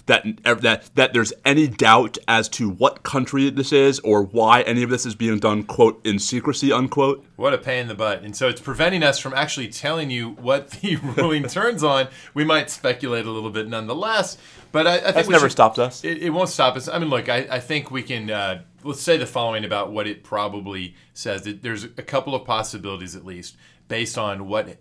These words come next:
Speaker 2: in the two different relevant oral arguments, what seemed to be occupying the attention of the judges, and of course, what we know the issues to be. Um, one possibility, the one that I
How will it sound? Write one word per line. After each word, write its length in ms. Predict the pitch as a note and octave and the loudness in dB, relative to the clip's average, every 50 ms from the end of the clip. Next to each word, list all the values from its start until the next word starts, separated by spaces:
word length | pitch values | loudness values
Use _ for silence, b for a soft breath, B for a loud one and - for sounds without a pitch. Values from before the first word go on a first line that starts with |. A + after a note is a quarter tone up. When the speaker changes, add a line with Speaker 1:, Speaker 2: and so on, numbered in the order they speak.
| _ - | _ -16
Speaker 2:
in 220 | A#2+ G#2+ G2 G2 | -14 -12 -10 -10
the 80 | F#2+ F#2 | -12 -12
two 340 | - - - - D3 D3 C#3 | -12 -12 -10 -8 -8 -8 -6
different 380 | - A#2+ A#2 - A#2+ G#2+ G2 F#2+ | -6 -8 -8 -8 -8 -10 -10 -10
relevant 340 | A2 A2 G#2+ G#2+ F#2+ G#2 G2+ | -8 -6 -6 -6 -6 -6 -6
oral 200 | G2+ G2+ G2+ G2 | -6 -6 -6 -6
arguments, 500 | F#2+ F#2+ F#2+ F2+ F2+ F2+ F2 E2+ - - | -6 -6 -8 -8 -10 -12 -12 -14 -12 -10
what 180 | G#2+ G#2+ G2+ | -10 -10 -8
seemed 300 | - - A#2 A2 G#2 G2 | -10 -10 -10 -10 -12 -12
to 100 | - - | -14 -14
be 160 | F2 G2 F#2+ | -12 -10 -8
occupying 420 | F#2 F#2 F#2 - - - F#2+ F#2 F2+ | -8 -8 -8 -10 -12 -12 -12 -12 -12
the 60 | F2 | -14
attention 400 | E2 - - F#2+ F2+ - F#2+ F2 | -16 -16 -16 -16 -16 -16 -16 -16
of 60 | E2 | -16
the 80 | D2+ E2+ | -18 -16
judges, 380 | D2+ G2 F#2 F2+ F2 F2+ - b b b b b | -10 -10 -10 -8 -10 -12 -18 b b b b b
and 180 | - G3+ F#3+ E3+ | -6 -4 -4 -4
of 80 | E3 | -4
course, 240 | - C3 A2+ - - | -6 -8 -8 -8 -8
what 160 | A#2+ B2 A2+ | -8 -6 -6
we 100 | A2 A#2+ | -6 -8
know 160 | A2+ A2 A2 G#2+ | -8 -6 -6 -6
the 140 | F#2+ F#2+ | -6 -8
issues 300 | F#2 F2+ - F#2+ F2 - | -8 -8 -10 -12 -14 -16
to 80 | - G2 | -16 -14
be. 260 | F#2 G2+ F2+ D#2+ D#2 b b b b b b b - | -14 -12 -14 -14 -18 b b b b b b b -8
Um, 260 | B2+ B2 A2+ G2+ F#2 b b b b | -6 -6 -6 -8 -12 b b b b
one 280 | - A2+ C3+ F#3 G3+ - | -6 -2 -2 -2 -2 0
possibility, 640 | - D#3+ D3+ D3 - B2+ G#2 A2 G#2 G2+ G#2 G#2 | 0 2 2 0 -2 -6 -8 -6 -6 -6 -6 -6
the 160 | F#2+ F2 A#2 A#2 | -8 -8 -8 -6
one 200 | B2+ D#3 E3+ E3+ | -6 -4 -2 0
that 120 | D#3+ C3+ | 0 0
I 220 | A2+ G#2 G2 F#2+ | 0 0 -4 -8